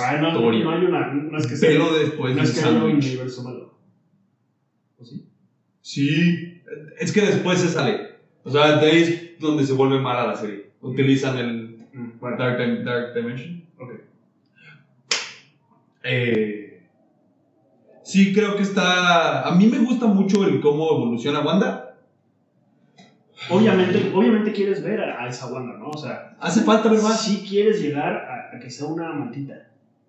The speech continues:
Speaker 1: Pero ¿por qué?
Speaker 2: Yo
Speaker 1: ¿Por qué? ¿Por qué? ¿Por qué? Otra vez no nos dieron a los mutantes. ¿Qué pedo? ¿Hasta cuándo?
Speaker 2: ¿Por qué le quitas peso a Doctor Strange?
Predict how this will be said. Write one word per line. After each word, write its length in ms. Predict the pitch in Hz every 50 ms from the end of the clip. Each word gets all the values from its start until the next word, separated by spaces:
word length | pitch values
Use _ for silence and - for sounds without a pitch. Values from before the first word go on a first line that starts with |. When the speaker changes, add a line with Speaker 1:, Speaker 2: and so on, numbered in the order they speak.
| _ _ _ _ _ _ _
Speaker 1:
Pero 280 | - 143 139 139 - -
¿por 180 | - 156 156 -
qué? 100 | - 185
Speaker 2:
Yo 360 | 202 220 220 - - - -
Speaker 1:
¿Por 180 | 151 143 139 131
qué? 420 | 143 160 170 180 208 - - - -
¿Por 200 | 226 - - -
qué? 460 | - 127 117 - - - _ _ _ _ _ _ _ _ _ _ _ _ _ _ _ _ _
¿Por 200 | 113 110 - _
qué? 380 | - 214 262 - - - _ _ _ _ _ _ _ _ _ _ _
Otra 340 | _ 127 139 147 143 139 139
vez 320 | 139 151 156 - - -
no 160 | 143 143 151 151
nos 140 | 151 147 139
dieron 220 | 143 143 143 139
a 60 | 131
los 140 | 127 120 -
mutantes. 600 | 123 117 113 107 101 - - - - - _ _ _ _ _ _ _ _ _ _ _ _ _ _ _ _ _ _ _ _ _ _ -
¿Qué 140 | - 147 143
pedo? 300 | - 127 113 92 - - - _ _ _ _ _ _ _ _ _ _ _ _ _ _ _ _ _ _ _ _ _ _ _ _ _ _ _ _ _ _
¿Hasta 380 | 135 131 - - - 143 -
cuándo? 600 | - 151 151 151 147 143 120 - - - - - _ _ _ _ _ _
Speaker 2:
¿Por 160 | 156 151 139
qué 60 | 165
le 120 | 165 165
quitas 220 | 160 151 185 185 180
peso 220 | - 170 156 160 160
a 40 |
Doctor 180 | 151 139 135 -
Strange? 400 | - - 233 - - - - _